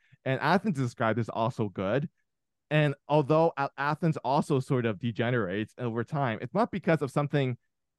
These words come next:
in them. It's not something in their heart or their attitude. It's something about the environment. It's, like, basically <laughs> literally, like, there are all these disasters and floods and storms and earthquakes and,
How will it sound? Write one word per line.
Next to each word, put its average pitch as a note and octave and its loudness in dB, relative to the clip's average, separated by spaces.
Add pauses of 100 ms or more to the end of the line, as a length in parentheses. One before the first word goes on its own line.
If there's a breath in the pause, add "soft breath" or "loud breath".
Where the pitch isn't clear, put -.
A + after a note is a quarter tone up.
(100)
in C#3+ 4
them. A#2+ 2
It's G#2 -8
not D3+ -2
something D#3 2
in C3 -2
their A2+ 0
heart A2 0 (120)
or C3+ 6
their A#2+ 0
attitude. A#2 2
It's A#2+ -2
something D#3 4
about C3 4
the B2 0
environment. A2 0
It's, A#2+ -8
like, B2+ 2 (240)
basically C#3+ 4
<laughs> A2+ 2
literally, G#3 6 (240 loud breath)
like, C#3 4
there C#3+ 0
are C#3+ 4
all C#3 4
these D3 2
disasters C#3 2
and C3 -4
floods C3 0
and B2 0 (140)
storms C#3 4
and C3 2
earthquakes C3 2
and, A2+ 0